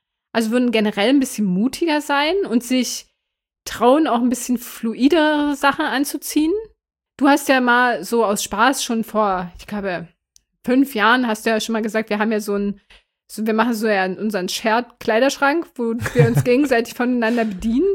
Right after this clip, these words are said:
Speaker 1: wo du dir ja auch, ge-, wo du dich ja auch gerne mal an meinen Sachen bedienst, was ja sonst eigentlich eher umgedreht ist. Und als wir zusammengekommen sind,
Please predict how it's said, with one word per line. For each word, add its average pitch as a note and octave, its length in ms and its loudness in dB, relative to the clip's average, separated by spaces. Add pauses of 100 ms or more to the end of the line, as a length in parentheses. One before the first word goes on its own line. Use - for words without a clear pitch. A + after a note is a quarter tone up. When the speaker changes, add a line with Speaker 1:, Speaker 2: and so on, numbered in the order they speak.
(460)
Speaker 1:
wo A#3 200 -2
du B3 100 0
dir G#3+ 140 2
ja G3+ 180 6
auch, - 300 4 (460)
ge-, G#3 220 -2
wo A3+ 120 0
du B3 100 0
dich B3 120 -2
ja D3 100 4
auch G#3+ 120 0
gerne A#3 200 2
mal G#3+ 100 0
an F#3 100 -2
meinen A#3 220 2
Sachen D4+ 260 0
bedienst, E4 560 0
was A#3 160 0
ja G#3+ 140 4
sonst A#3 300 0
eigentlich G#3+ 300 -2
eher G3 220 0
umgedreht A#3 560 0
ist. - 400 -2 (340)
Und B3 500 4 (360)
als A#3+ 260 0
wir D4+ 160 2
zusammengekommen A3+ 1080 -2
sind, C4 520 -2